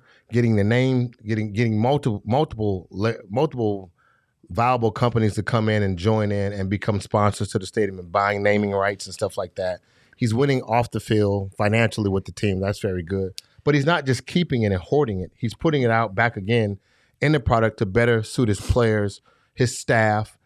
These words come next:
Not just the players get the benefit of that. The staff get the benefit of that playing too, 'cause the, the seats are more, they're bigger, they're wider, they have <laughs> a little more comfort. So that, that in itself is gonna be good. 'Cause I remember when I first got here in nineteen ninety, I got here in ninety-five, but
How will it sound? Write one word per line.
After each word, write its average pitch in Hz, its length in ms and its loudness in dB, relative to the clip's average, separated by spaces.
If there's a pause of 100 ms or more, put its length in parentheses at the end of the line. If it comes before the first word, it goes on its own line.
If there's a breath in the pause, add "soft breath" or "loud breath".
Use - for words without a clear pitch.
(180)
Not 247 180 2
just 214 200 -2
the 139 60 2
players 147 380 2
get 107 140 -4
the 110 60 -2
benefit 123 420 0
of 87 100 -2
that. 87 220 -6 (680)
The 120 80 0
staff 165 380 0
get 127 140 -4
the 113 60 0
benefit 107 340 0
of 98 80 -2
that 104 180 -2
playing 104 320 -2
too, 110 240 0
'cause 98 160 -4
the, 95 180 -4
the 104 80 -6
seats 143 340 -2
are 113 60 -2 (220)
more, 104 260 2 (180)
they're 90 100 -10
bigger, 135 520 -2
they're 90 100 -20
wider, 123 360 0
they 107 120 -4
have 98 100 -4
<laughs> - 0 -
a - 40 -4 (360 loud breath)
little 127 120 2
more 104 140 2
comfort. 135 460 -4
So 120 60 0
that, 131 260 0
that 151 200 2
in 127 120 2
itself 120 340 -2
is 107 60 -6
gonna 110 140 0
be 104 100 2
good. 107 240 0
'Cause 113 100 -4
I 117 60 2
remember 127 520 0 (440)
when 120 100 0
I 175 100 2
first 156 280 -2
got 117 180 2
here 110 160 0
in 104 40 -2
nineteen 107 300 -2
ninety, 98 400 -2
I 131 60 -4
got 156 80 0
here 127 80 2
in 113 120 0 (140)
ninety-five, 110 720 0
but 98 200 -6